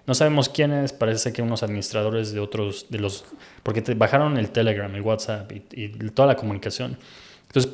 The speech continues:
pare-, parece ser que la gente que administraba esos grupos, que no les pagaban, ah, ellos empezaron a hacer otros grupos y ahí es donde toda la información se empezó a,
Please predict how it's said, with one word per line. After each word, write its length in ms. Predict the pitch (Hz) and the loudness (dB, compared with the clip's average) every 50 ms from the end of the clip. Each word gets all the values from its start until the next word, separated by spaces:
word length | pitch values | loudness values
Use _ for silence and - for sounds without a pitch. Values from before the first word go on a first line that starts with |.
| - | 0
pare-, 220 | - 139 135 127 127 | 4 6 6 6 6
parece 300 | 131 - 143 165 160 - | 6 6 6 6 6 6
ser 180 | - 175 156 | 6 4 4
que 100 | 151 165 | 4 4
la 140 | 147 131 110 | 4 4 4
gente 240 | 117 120 117 139 - | 2 2 0 -2 -2
que 380 | - 117 110 104 104 101 101 104 | -2 -2 0 0 0 0 -2 -2
administraba 540 | 101 104 107 104 - - 120 117 113 113 | -4 -4 -4 -4 -4 -2 0 0 2 2
esos 220 | 113 107 123 113 101 | 0 0 -2 -4 -4
grupos, 400 | 101 107 104 - 139 147 135 - | -4 -4 -4 -2 -4 -4 -4 -6
que 480 | - - 107 104 98 98 95 95 95 98 | -10 -10 -8 -8 -8 -8 -8 -10 -8 -6
no 120 | 104 107 | -4 -4
les 100 | 107 104 | -4 -2
pagaban, 460 | - - 101 101 104 107 120 135 139 - - - - - _ _ - | -2 -4 -2 -2 -2 -2 -2 -4 -6 -8 -12 -20 -20 -20 _ _ -12
ah, 180 | - 110 107 110 | -8 -8 -6 -4
ellos 240 | 113 113 113 110 - | 0 0 0 0 0
empezaron 280 | 113 107 - 117 107 107 | -2 -4 -2 -2 0 0
a 20 | |
hacer 120 | 101 107 104 | 0 0 -2
otros 220 | 101 - 113 117 | 0 0 0 2
grupos 380 | 147 170 160 - 131 - - - - - | 0 0 -2 -4 -6 -8 -8 -12 -8 -2
y 80 | 117 | 0
ahí 60 | 110 | 0
es 80 | 110 107 | 2 2
donde 400 | 117 113 107 104 104 101 104 104 | 2 2 2 2 0 -2 -4 -4
toda 140 | - 117 113 | -2 -2 0
la 60 | 110 | 0
información 440 | 104 - 107 101 98 - - 104 98 | 0 -2 -2 -4 -4 -4 -4 -6 -6
se 80 | - | -6
empezó 380 | 98 - 98 - - 104 98 101 | -8 -8 -8 -4 -4 -2 -2 -4
a, 60 | 98 | -6